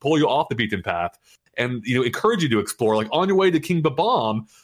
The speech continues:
you'll pass a Chain Chomp and he's guarding a star. And it's like, "Oh, don't wanna mess with that guy yet, or <laughs> do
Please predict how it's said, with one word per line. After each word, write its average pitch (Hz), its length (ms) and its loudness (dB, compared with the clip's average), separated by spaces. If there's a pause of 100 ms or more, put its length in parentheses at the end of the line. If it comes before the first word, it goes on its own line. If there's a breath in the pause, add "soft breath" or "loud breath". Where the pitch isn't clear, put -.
(100)
you'll 180 220 2
pass 170 340 -2
a 156 40 0
Chain 214 360 -4
Chomp 131 320 -4
and 143 100 0
he's 147 140 0
guarding 151 440 0
a 135 60 -2
star. 139 560 -2
And 95 80 -4
it's 110 80 -8
like, 131 80 -10
"Oh, 160 180 0
don't 120 140 0
wanna 143 220 0
mess 127 160 -2
with 202 100 0
that 202 160 0
guy 208 140 2
yet, 220 320 2
or 151 100 2
<laughs> - 0 -
do - 100 -2